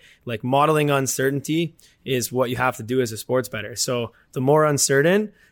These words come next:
the least efficient the market's gonna be, the less efficient it's gonna be, and the easier it's gonna be to win. So I'd, I'd attack this as a market.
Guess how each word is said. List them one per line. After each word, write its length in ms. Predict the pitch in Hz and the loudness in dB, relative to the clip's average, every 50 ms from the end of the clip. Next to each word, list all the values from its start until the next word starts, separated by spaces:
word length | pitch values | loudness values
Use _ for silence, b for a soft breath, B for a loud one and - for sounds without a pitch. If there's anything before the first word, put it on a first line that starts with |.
| b _ - | b _ -6
the 80 | 131 | -4
least 320 | 123 127 143 147 131 - - | -2 0 0 0 -2 -2 -6
efficient 400 | 120 - 139 135 - 147 139 117 | -4 -2 -2 -2 0 -2 -2 -2
the 60 | 120 | -2
market's 380 | 117 120 123 120 - 131 - | -2 -2 -2 -2 -2 -4 -6
gonna 180 | - 131 123 117 | -6 -6 -6 -6
be, 220 | 110 120 135 165 | -4 -4 -4 -2
the 100 | 156 131 | -2 -4
less 240 | 117 113 120 120 - | -6 -6 -6 -8 -8
efficient 300 | 120 - - 120 - 135 | -8 -8 -8 -8 -8 -8
it's 100 | 123 - | -8 -6
gonna 140 | - 123 120 | -6 -4 -2
be, 80 | 135 151 | 0 0
and 100 | 147 127 | 0 0
the 60 | 120 | 0
easier 260 | 123 127 117 113 120 | -2 -2 -2 -4 -4
it's 120 | 120 - | -6 -6
gonna 180 | - 127 117 113 | -6 -4 -4 -4
be 100 | 113 117 | -4 -4
to 100 | 110 104 | -4 -4
win. 300 | 107 120 117 98 98 - | -2 -4 -4 -4 -6 -8
So 100 | - 135 | -4 0
I'd, 200 | 135 147 147 - - | 0 0 0 -2 -2
I'd 200 | 135 147 170 175 | -2 0 0 0
attack 340 | 156 - 156 151 143 - - | 0 0 0 -2 -2 -2 -2
this 260 | 135 151 160 - - | -2 -2 -2 -2 -4
as 120 | 131 117 | -4 -6
a 40 | 120 | -6
market. 540 | 120 120 127 131 127 - 151 139 139 b | -4 -2 -2 -2 0 2 0 0 0 b